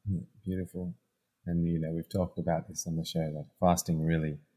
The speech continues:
the, the, so, it's such a dynamic topic in so many ways to approach it, but it really is one of the most powerful metabolic interventions. And,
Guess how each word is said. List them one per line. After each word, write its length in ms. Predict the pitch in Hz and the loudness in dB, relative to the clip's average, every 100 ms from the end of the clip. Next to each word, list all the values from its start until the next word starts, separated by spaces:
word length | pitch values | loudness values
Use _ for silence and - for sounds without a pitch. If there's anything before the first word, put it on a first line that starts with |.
| _ _ - | _ _ -2
the, 120 | 95 - | -2 4
the, 100 | 104 | 4
so, 260 | - 113 | 8 10
it's 220 | 110 104 - | 10 8 6
such 200 | 104 - | 6 6
a 60 | |
dynamic 640 | 85 90 85 82 80 80 | 8 10 10 8 4 0
topic 360 | - 80 - 82 | 2 2 2 -2
in 100 | 76 | 0
so 220 | - 92 82 | 2 4 6
many 220 | 80 80 | 4 2
ways 260 | 78 78 - | 2 -2 -4
to 100 | 82 | -10
approach 360 | - 80 - | -4 -4 -4
it, 100 | - - | -8 -8
but 80 | |
it 100 | 80 80 | -6 -2
really 280 | 92 98 80 | 0 0 0
is 140 | 78 | -4
one 100 | 82 | -2
of 40 | 78 | -2
the 60 | |
most 300 | 78 80 - | 0 -2 -2
powerful 440 | - 78 - 78 73 _ _ _ _ | -2 -2 -2 -8 -10 _ _ _ _
metabolic 460 | 85 78 73 80 78 | -2 0 0 0 0
interventions. 720 | 80 71 71 78 82 76 73 76 | -6 -10 -4 -2 -4 -6 -10 -10
And, 140 | 76 | -14